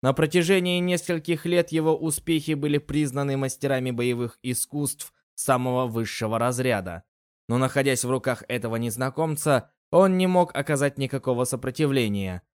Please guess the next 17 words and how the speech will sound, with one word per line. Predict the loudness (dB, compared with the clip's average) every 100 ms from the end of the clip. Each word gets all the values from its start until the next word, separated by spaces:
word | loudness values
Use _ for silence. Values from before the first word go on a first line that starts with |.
| _ _
Как | 4 4
слабый | 2 4 4 4 4
ягненок, | 2 2 2 2 0 -4 _ 0
он | 2 4
был | 4 4
убит | 0 0 0 2
голыми | 0 2 2 2
руками. | 0 0 0 0 0 -6 -12 _ _ -2
А | 0
десятки | 2 2 2 2 0
его | 2 2 2
людей, | 0 4 4 4 0 _ _ -2
они | 2 4
тоже | 6 6 4
не | 2
были | 4 2
простачками, | 2 -2 -2 -4 -2 0 0 -2 -6